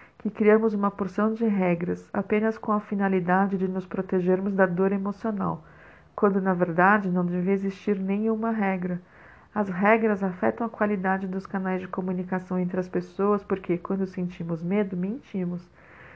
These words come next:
Se você espera que eu seja de determinado jeito, eu me sinto na obrigação de ser desse jeito, mas não sou o que você quer que eu seja. Quando eu ajo com honestidade e sou o que sou, você fica magoado, fica furioso.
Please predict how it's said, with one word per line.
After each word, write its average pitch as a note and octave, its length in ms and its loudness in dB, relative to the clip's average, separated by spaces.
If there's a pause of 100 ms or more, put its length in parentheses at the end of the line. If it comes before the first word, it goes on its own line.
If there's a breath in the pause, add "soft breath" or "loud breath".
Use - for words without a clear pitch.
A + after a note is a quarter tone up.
(160 loud breath)
Se - 100 -2
você G#3 260 4
espera A3+ 380 4
que A3 100 0
eu G3+ 60 6
seja F#3+ 300 2
de F#3 80 2
determinado F3 720 0
jeito, F#3+ 380 2
eu F#3+ 40 2
me F3+ 120 -2
sinto F#3+ 260 -6
na G3 100 0
obrigação G#3+ 560 2
de G#3 80 0
ser G#3 200 0
desse G#3 320 0
jeito, E3+ 360 -2 (440 loud breath)
mas F#3 180 2
não G#3 100 2
sou G3+ 280 6
o - 20 0
que A3+ 80 0
você A#3 260 2
quer A3 220 2
que A3 100 0
eu A#3+ 80 6
seja. E3+ 460 -2 (320 loud breath)
Quando A#3 240 2
eu B3+ 140 6
ajo F#3+ 220 4
com F#3+ 180 -4
honestidade F3+ 760 0
e - 20 -4
sou E3+ 240 0
o - 20 0
que F3+ 140 -4
sou, F3+ 240 2
você A3+ 260 2
fica F#3 300 -2
magoado, F3+ 480 2
fica A3 260 -4
furioso. G#3 560 0